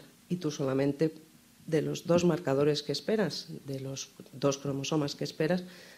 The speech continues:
hay veces que solo obtienes un resultado. Entonces, el hecho de tener varios marcadores te hace ver si realmente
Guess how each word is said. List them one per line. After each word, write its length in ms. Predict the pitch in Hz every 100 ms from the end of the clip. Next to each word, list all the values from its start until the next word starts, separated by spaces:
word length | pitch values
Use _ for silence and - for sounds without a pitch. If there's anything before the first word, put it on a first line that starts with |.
| -
hay 80 | 156
veces 240 | 160 165
que 100 | 170
solo 200 | - 156
obtienes 440 | 147 - 147 135 135
un 100 | 131
resultado. 600 | 123 - 127 - 135 127 - - - - -
Entonces, 480 | 147 160 139 127 -
el 120 | 156
hecho 200 | 160 185
de 80 | 170
tener 260 | 170 165 156
varios 360 | 165 170 160
marcadores 800 | 151 143 143 151 180 156 180 - - - -
te 140 | 147
hace 200 | 143 151
ver 280 | 147 156 147
si 220 | - - 143
realmente 720 | 147 151 147 165 160 139